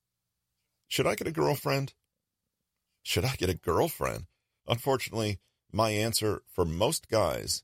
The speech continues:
is mostly no. Most guys are surprised when I say this. The reason I answer this way is obvious to me, but they don't see it.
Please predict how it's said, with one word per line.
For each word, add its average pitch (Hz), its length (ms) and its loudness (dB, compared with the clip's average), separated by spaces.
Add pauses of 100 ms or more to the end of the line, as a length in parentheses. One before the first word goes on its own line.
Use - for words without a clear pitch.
is 95 220 0
mostly 87 560 0 (220)
no. 127 400 -2 (1000)
Most 147 220 0
guys 101 240 2
are 80 80 0
surprised 92 640 0
when 73 120 -4
I 65 60 -4
say 113 260 2
this. - 300 -2 (540)
The 110 80 4
reason 107 360 2
I 80 120 0
answer 87 300 -2
this - 260 0
way 71 380 0
is - 300 0
obvious 92 400 0
to 85 100 -2
me, 104 260 -2
but 85 220 -2
they 90 140 2
don't 131 180 -2
see 53 140 -2
it. - 200 -6